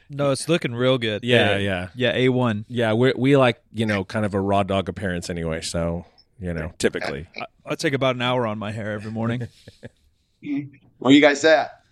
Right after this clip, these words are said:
Speaker 3: In Sac?
Speaker 2: Yeah, yeah. You know, we're, we have the old, old Midtown building.
Speaker 3: Yes, indeed. I saw that. I've been watching you do some training. I watched Spatty get all lean all by himself. Good
Speaker 2: He,
Speaker 3: job.
Speaker 2: he did.
Speaker 1: Not bad, huh?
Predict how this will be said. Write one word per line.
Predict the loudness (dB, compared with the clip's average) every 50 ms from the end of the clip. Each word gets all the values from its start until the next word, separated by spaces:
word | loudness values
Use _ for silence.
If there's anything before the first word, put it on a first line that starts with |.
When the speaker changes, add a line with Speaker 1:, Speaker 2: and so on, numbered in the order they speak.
| _ _
Speaker 3:
In | -10 -8 -4
Sac? | 2 4 6 6 6 4 0 -8 -18 _ _ _ _ _ _ _
Speaker 2:
Yeah, | 2 4 6 8 8 8 8 6 6
yeah. | 4 4 4 4 4 4
You | 4 4 4 4
know, | 6 6 6
we're, | 8 8 8 8 8 6 4 0
we | -2 -2 0 2 4
have | 4 4 4 2 2
the | 0 2 2 4
old, | 4 4 4 2 2 0 -2 -2
old | -2 0 0 0 -2 -2 -2
Midtown | -2 -2 -2 -2 -6 -6 -6 -6
building. | -8 -8 -8 -10 -12 -14 -18 -20 _ _ _ _ _ _ _ _ _ 2
Speaker 3:
Yes, | 4 4 4 4 2
indeed. | 4 4 6 6 4
I | 2 -2
saw | -6 0 2 4 4 4
that. | 2 0
I've | 0
been | -2 -2 0
watching | 0 0 0 0 -4
you | -4 -4
do | -2 -4
some | -2 -4 -4
training. | 0 4 4 4 4 4 0 -4 -8 -6
I |
watched | 0 0 0 0 0 2 4
Spatty | 4 4 4 2 -2
get | -2 0 2
all | 4 4 2
lean | 2 0 0 0 0 0 0
all | -2 -2 2
by | 4 4 2
himself. | 2 0 -2 2 4 4 4 4 0 -4
Good | -6 -6 -2
Speaker 2:
He, | 2
Speaker 3:
job. | 4 6 6 6 4 0 -4
Speaker 2:
he | -4 -6 -4
did. | 0 2
Speaker 1:
Not | 4 4 4
bad, | 6 4 4 4 4 2
huh? | 0 -2 -4